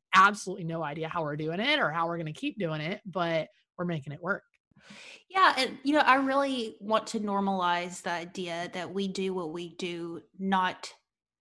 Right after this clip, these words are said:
Speaker 2: just because of money.
Speaker 1: Yes.
Speaker 2: You and I talked about this when you came on my show, and I couldn't agree more with some of the things you were saying about it,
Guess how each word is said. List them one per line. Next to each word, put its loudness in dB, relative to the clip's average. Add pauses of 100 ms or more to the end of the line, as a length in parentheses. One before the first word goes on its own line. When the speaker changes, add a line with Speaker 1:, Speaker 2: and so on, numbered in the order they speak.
(100)
Speaker 2:
just -2 (720)
because -2
of -4 (160)
money. -6 (500)
Speaker 1:
Yes. -20 (260)
Speaker 2:
You 0
and 6
I 6
talked 0
about -4
this -8
when -6
you -8
came -6
on -2
my -2
show, -6
and -4
I 0
couldn't -4
agree -6
more -6
with -10
some -8
of -8
the -16
things -10
you -10
were -8
saying -4
about -4
it, -8